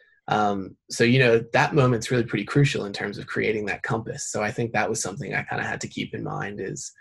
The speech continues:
in terms of orienting things against the ocean and against the mountains. The scene for Bellevue is such a huge part of the story, as you've kind of touched on there. I did feel like it was something I had to get right, 'cause in a lot of ways,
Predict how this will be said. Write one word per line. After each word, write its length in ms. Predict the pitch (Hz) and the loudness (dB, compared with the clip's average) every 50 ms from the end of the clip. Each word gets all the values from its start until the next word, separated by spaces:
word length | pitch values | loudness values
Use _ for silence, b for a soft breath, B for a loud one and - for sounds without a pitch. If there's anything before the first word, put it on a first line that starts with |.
| B B B B B B | B B B B B B
in 100 | - 110 | -2 -2
terms 140 | 110 104 104 | -2 -2 -2
of 100 | 104 - | -6 -4
orienting 580 | - 101 104 104 107 104 101 101 - 101 104 - | -2 0 0 2 2 0 -2 -4 -6 -8 -8 -8
things 360 | - 104 98 95 101 101 101 | -8 -8 -8 -6 -8 -8 -8
against 380 | 104 101 - 92 98 - - | -8 -6 -6 -8 -8 -8 -10
the 140 | - 92 90 | -8 -6 -4
ocean 360 | 90 90 92 - - 92 90 | -4 -4 -4 -6 -6 -8 -8
and 100 | 87 87 | -8 -8
against 360 | 87 82 - 82 78 - - - | -10 -8 -8 -8 -8 -8 -10 -10
the 80 | - | -10
mountains. 640 | 76 - 65 - - 78 73 - - - - - _ B B B B B B B B B B B B | -10 -10 -10 -10 -12 -14 -14 -12 -12 -14 -14 -16 _ B B B B B B B B B B B B
The 120 | - - 107 | -6 -4 -2
scene 540 | - - - - 147 156 170 175 180 175 147 | 0 0 4 6 6 6 6 6 4 2 2
for 160 | - 127 117 | 0 0 0
Bellevue 560 | 113 101 98 104 117 113 120 104 98 95 98 | 2 2 4 4 2 2 0 -4 -4 -4 -4
is 180 | 98 98 - - | -4 -6 -4 -4
such 220 | 104 104 - - | -4 -4 -4 -6
a 40 | - | -8
huge 460 | - - - 101 101 101 - - - _ | -10 -8 -8 -6 -6 -6 -6 -8 -12 _
part 420 | - - 117 104 104 90 - - _ _ _ - | -6 -2 0 0 0 0 -2 -4 _ _ _ -8
of 180 | 98 95 101 | -8 -8 -8
the 100 | 98 - | -8 -8
story, 760 | - - - - 139 143 139 123 107 98 90 82 143 143 127 - - - | -6 -6 -2 2 2 4 4 4 2 0 -2 -2 -4 -8 -10 -12 -12 -10
as 120 | 107 104 | -10 -8
you've 140 | 98 101 - | -8 -8 -6
kind 180 | - 110 104 | -6 -6 -4
of 100 | 98 95 | -6 -6
touched 320 | - - 131 135 - - - | -2 0 0 0 0 -2 -4
on 160 | 101 98 98 | -4 -4 -4
there. 400 | 98 98 92 98 95 92 - - | -2 0 2 2 2 0 -2 -4
I 60 | - 98 | -6 -6
did 220 | 101 117 117 110 | -4 -4 -6 -4
feel 180 | - - 104 101 | -2 0 0 2
like 160 | 95 95 - | 0 0 -2
it 80 | - | -6
was 140 | 80 131 - | -8 -6 -8
something 320 | - - - - 85 - - | -8 -8 -10 -10 -10 -8 -8
I 40 | |
had 140 | - - - | -8 -8 -8
to 80 | - - | -10 -10
get 180 | - - - - | -10 -10 -10 -8
right, 280 | - 80 69 - - - - | -6 -6 -6 -6 -8 -10 -10
'cause 220 | - - 107 - | -8 -6 -6 -4
in 80 | 107 107 | -4 -4
a 80 | 110 107 | -2 -2
lot 200 | 107 110 113 120 | 0 0 0 0
of 100 | 113 107 | 0 0
ways, 580 | 98 98 92 90 98 - - - - - - | -2 -2 -2 -4 -6 -8 -8 -10 -10 -12 -14